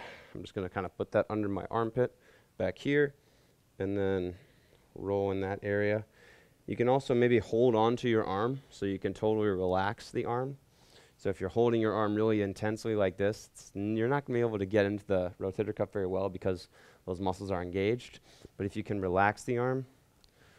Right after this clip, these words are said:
right, maybe even holding it like you just saw me do here, that'll make it a lot easier. So just kinda working into that sp-,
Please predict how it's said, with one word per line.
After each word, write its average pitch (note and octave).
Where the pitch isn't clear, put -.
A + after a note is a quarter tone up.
right, G2+
maybe G2+
even F#2
holding A2
it A2
like F2+
you F#2+
just F#2
saw G2
me F#2
do F2+
here, G#2+
that'll F2+
make F2+
it F2
a E2+
lot F2
easier. E2
So -
just E2+
kinda F2+
working G#2
into G2
that F2+
sp-, -